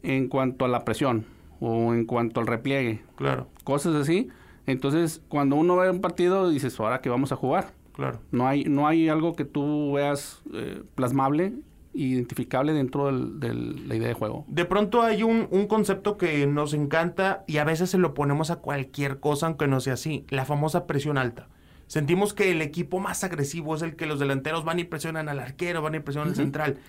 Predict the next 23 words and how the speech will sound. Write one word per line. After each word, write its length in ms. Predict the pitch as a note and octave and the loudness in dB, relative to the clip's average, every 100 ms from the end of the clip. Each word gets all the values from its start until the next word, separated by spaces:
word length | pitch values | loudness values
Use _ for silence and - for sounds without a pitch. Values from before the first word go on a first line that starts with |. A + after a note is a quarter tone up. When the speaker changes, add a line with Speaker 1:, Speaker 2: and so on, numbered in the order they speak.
| - - | -20 -6
Speaker 2:
Pero 260 | - F#3 F3+ | 2 2 2
eso, 340 | G3 G#3 C4 - | 0 2 2 2
eso 240 | G3+ G3 | -2 0
Speaker 1:
<clears throat> 0 | |
Speaker 2:
necesita 680 | B3 G#3+ F3 E3 - A3 A3 | 2 4 2 0 -2 -2 -2
bastante 480 | D3+ D#3 - A3+ A3 | -2 -4 0 0 0
trabajo, 480 | - C#3+ C3 - - - - - | -2 -2 -4 -6 -10 -14 -20 -10
necesita 480 | D3 D3+ D3 D#3+ F#3+ | -4 -2 -2 -4 -2
ser 160 | G3 F#3+ | 2 2
una 220 | G3+ G3 | 2 0
presión 300 | F3+ D3 E3 | -2 -2 0
a 40 | F3 | 0
veces 220 | E3+ E3+ | -2 -4
sectorizada, 840 | D#3 - C3 B2+ C3 C#3 C#3 - - | -6 -6 -6 -4 -2 -2 -2 -4 -6
a 100 | C3 | -2
veces 320 | C#3 C#3+ D#3+ | -2 -2 -2
no 200 | D#3 D3 | -2 -2
tienen 240 | E3 E3+ | -2 -2
los 120 | D#3 | -2
futbolistas 460 | C#3+ B2+ C3+ C3+ C#3+ | -4 -2 -2 -2 -6
para 220 | C3 B2+ | -8 -6
realizarlo 560 | B2+ B2 A#2+ C3+ C3+ D3 | -6 -6 -4 -2 0 -2
Speaker 1:
Ujú. 260 | F3 G3 | 0 -2